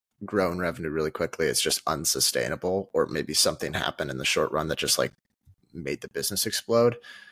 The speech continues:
And so it's kind of just a qualification check of, are they profitable?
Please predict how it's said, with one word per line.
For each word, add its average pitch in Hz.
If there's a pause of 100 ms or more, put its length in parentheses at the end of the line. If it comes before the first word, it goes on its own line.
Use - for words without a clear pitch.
(240)
And 107
so 107
it's 85
kind 127
of 95
just -
a -
qualification 95
check 101
of, 73 (640)
are 90
they 73
profitable? -